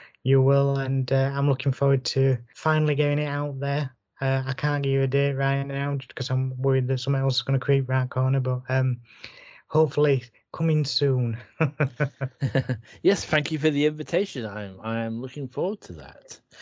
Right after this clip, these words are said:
Speaker 2: And, uh, and Rebecca, you're, you are part of a team who are bringing together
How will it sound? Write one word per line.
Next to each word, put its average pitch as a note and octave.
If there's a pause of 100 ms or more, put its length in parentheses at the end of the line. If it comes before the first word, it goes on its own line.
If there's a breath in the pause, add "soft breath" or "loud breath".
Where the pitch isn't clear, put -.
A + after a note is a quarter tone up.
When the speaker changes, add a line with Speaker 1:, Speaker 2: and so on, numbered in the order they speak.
(460 loud breath)
Speaker 2:
And, C3
uh, C#3+
and C#3+
Rebecca, D3+
you're, C3+ (200)
you C3+ (160)
are B2
part C#3
of C3
a C3
team C#3
who C3+
are B2+
bringing C#3
together C#3